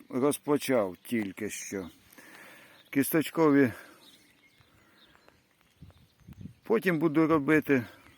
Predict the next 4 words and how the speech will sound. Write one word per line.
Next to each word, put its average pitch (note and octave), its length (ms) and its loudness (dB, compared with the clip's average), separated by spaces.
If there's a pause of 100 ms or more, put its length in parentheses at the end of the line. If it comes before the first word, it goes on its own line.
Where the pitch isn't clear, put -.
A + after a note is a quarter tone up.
(1000)
Хай B2+ 220 2
воно A#2 340 -4 (1300)
більше D#3+ 440 0
розпускається, C3+ 1080 0